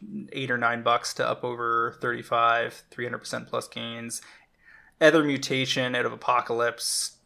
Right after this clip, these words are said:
two or three dollars to close to twenty. It's just old foils being under assault. There was really, again, like, at least two hundred options here. And at this point, you just need to go dig your old foils out of your binder and get them properly sleeved up and put into top loaders, 'cause you're gonna end up selling them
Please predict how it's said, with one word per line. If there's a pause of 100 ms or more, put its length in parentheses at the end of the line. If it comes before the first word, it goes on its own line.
(240)
two
or
three
dollars
to
close
to
twenty. (600)
It's
just
old
foils
being
under
assault.
There
was
really,
again,
like,
at
least
two
hundred
options
here.
And (160)
at
this
point,
you
just
need
to
go
dig
your
old
foils
out
of
your
binder
and
get
them
properly
sleeved
up
and
put
into
top
loaders,
'cause
you're
gonna
end
up
selling
them